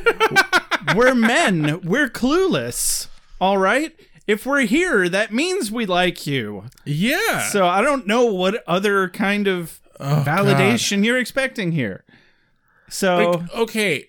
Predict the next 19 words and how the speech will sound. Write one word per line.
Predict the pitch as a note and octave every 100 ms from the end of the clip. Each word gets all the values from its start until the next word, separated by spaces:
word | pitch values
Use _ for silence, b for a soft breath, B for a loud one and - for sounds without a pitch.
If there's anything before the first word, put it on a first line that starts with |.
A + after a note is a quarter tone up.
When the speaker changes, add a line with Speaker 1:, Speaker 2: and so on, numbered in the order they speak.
| _
Speaker 1:
I, | F#3+ F3+
this | G3+ B3 -
is, | A#3 -
I'm | B3 E4+
just | D#4+ -
gonna | F#3 D3+
say | - D#3
this | D3+ D3 - - -
for | D#3 - D#3+ D3 C#3 C3 B2 A2+ b b b D#3
general | - G#3 B3 B3 A3+
audience. | D3 D3 C#3+ B2 G2+ D#2+ - - B B B -
If | F#3
another | G#3 G#3 A#3 D4 F4+
person | - - A3+ A#3+ - D#3 A2 G#2 D3 - - b b b b b _
is | F3+ F3 D#3+ D#3+ -
sticking | - - - C#4+ D#4 D#4
around | B3+ A3 G#3+ F#3+ E3
long | E3 F3+ G#3
enough | A3 A#3+ - -